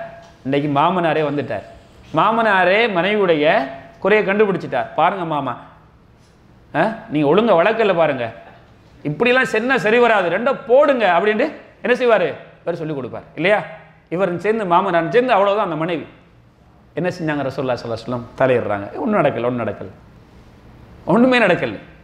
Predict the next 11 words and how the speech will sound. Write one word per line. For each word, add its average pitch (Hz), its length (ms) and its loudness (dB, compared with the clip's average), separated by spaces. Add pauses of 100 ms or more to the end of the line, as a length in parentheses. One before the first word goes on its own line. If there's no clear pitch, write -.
யார்? 170 380 0 (540)
தன் 131 180 -2
மனைவியை 156 500 4 (380)
மாட்டி 185 320 0
கொடுக்கக்கூடிய 160 540 0
நேரம் 180 280 2 (880)
மறைக்கிறாங்க. 123 500 -2 (1300)
கொஞ்ச 247 200 2
நேரத்துல 262 380 2
என்ன 240 160 2
செஞ்சிட்டாங்க? 202 560 0